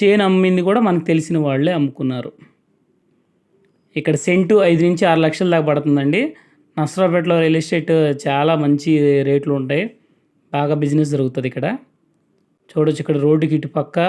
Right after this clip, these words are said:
రెండో పక్క ఇది. ఇప్పటిదాకా ఓ పక్క చూచాను, ఇది ఇంకో పక్క.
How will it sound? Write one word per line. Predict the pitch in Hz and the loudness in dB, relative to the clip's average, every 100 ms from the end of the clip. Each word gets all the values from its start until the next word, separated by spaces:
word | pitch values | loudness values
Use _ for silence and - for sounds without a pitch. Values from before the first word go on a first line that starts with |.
| 220 262 _ _ _ _ _ - | -2 -10 _ _ _ _ _ -6
రెండో | 160 165 | 0 0
పక్క | 160 147 - | 0 -6 -4
ఇది. | 135 202 | -6 -4
ఇప్పటిదాకా | 311 _ _ 160 156 160 | -8 _ _ -4 -2 0
ఓ | 160 | 0
పక్క | 156 147 156 | -2 -6 -2
చూచాను, | 156 151 151 180 | -2 -4 -6 -4
ఇది | 175 | -4
ఇంకో | 147 156 | -4 -4
పక్క. | 147 139 - 233 | -4 -6 -6 -8